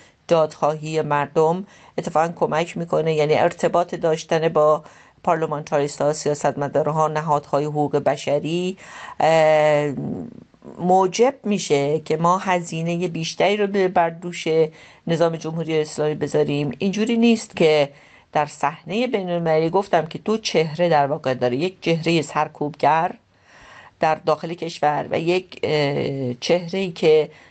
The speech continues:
اه، تلاش داره به واسطهٔ لابی‌های رژیم، اه، که او رو در واقع، م، اه، آز-،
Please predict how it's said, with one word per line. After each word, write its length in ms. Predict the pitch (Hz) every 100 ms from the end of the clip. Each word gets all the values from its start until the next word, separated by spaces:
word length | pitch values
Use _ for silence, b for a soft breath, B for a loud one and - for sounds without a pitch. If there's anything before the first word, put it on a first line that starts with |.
| B B
اه، 200 | - 147 139 -
تلاش 420 | 185 190 208 233
داره 180 | 196 185
به 100 | 170
واسطهٔ 540 | 165 165 165 165 170
لابی‌های 800 | 165 160 151 110 143 170 214 208
رژیم، 800 | 170 156 147 165 147 147 143 160 B B B B B
اه، 440 | 156 156 147 143 143
که 200 | - -
او 220 | 156 208 208
رو 480 | 196 185 180 180 170
در 160 | 160
واقع، 640 | 151 143 131 151 160 160 160
م، 680 | - 143 139 139 139 139 117 -
اه، 260 | 147 143
آز-، 460 | 131 - 143 131 131